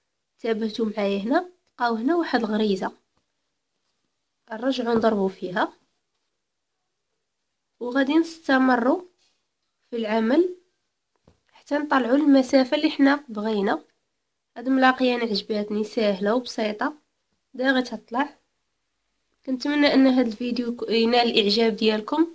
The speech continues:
وشكراً على المتابعة. اللي عجبها الفيديو ت-، ما تنساش انها تدعمنا بالضغط على زر الاعجاب.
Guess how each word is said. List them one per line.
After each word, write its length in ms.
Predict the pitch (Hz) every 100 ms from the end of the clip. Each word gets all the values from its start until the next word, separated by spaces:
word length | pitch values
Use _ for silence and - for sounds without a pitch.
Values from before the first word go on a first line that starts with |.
| - _ _ _ _ -
وشكراً 680 | 240 247 240 285 277 262
على 140 | 233 240
المتابعة. 840 | 240 233 233 226 202 196 214 330 _ _ _ _ _ -
اللي 320 | 240 247 277
عجبها 380 | 269 247 240 262
الفيديو 540 | 247 247 226 226 233
ت-، 180 | 233 - 233 226 226
ما 120 | 226
تنساش 520 | 226 233 226 226 214 -
انها 380 | 220 220 214
تدعمنا 500 | 208 175 185 214 214
بالضغط 760 | 208 202 208 202 190 214 - -
على 260 | 196 214
زر 140 | 196 208
الاعجاب. 720 | 196 - 180 175 214 302